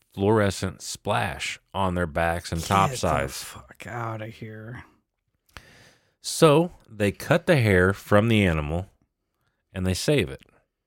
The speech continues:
Speaker 1: I'm sure they, they send it off for tests and everything else. But they,
Speaker 2: What?
Speaker 1: they save it. Now, after four weeks, the fluorescent splash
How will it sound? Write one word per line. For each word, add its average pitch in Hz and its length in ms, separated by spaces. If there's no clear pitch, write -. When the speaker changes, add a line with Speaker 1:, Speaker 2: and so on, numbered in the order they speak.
Speaker 1:
I'm 101 140
sure 123 220
they, 117 120
they 101 100
send 110 220
it 98 60
off 95 180
for 90 100
tests 90 380
and 92 100
everything 85 340
else. 76 300
But 254 160
they, - 80
Speaker 2:
What? 98 120
Speaker 1:
they 98 100
save 117 380
it. - 120
Now, 104 500
after 123 400
four 165 400
weeks, 156 640
the 107 400
fluorescent 117 760
splash 107 800